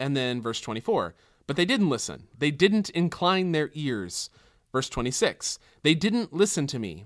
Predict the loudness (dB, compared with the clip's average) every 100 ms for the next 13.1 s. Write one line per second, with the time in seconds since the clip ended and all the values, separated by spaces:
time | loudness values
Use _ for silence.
0 | -8 -6 -2 0 0 -2 -4 -4 -2 -2
1 | -2 -2 -2 -2 -4 -6 -10 -10 _ -10
2 | -8 -6 -2 2 2 2 -8 -16 -8 -4
3 | 0 0 -2 -4 -4 -2 -4 -6 -10 _
4 | -2 2 2 4 4 2 -4 -2 0 0
5 | -4 -6 -8 -6 -6 -10 -20 _ _ -4
6 | -4 -2 -2 2 0 0 -8 -20 -10 2
7 | 4 6 4 2 0 6 6 6 2 0
8 | 0 2 2 2 2 2 0 0 4 4
9 | 4 -2 -2 -2 0 0 -2 -4 -6 -6
10 | -4 0 0 0 -2 -4 -6 2 6 8
11 | 6 2 -2 -2 0 0 -2 -10 _ _
12 | _ _ _ _ 0 0 2 0 0 -4
13 | -8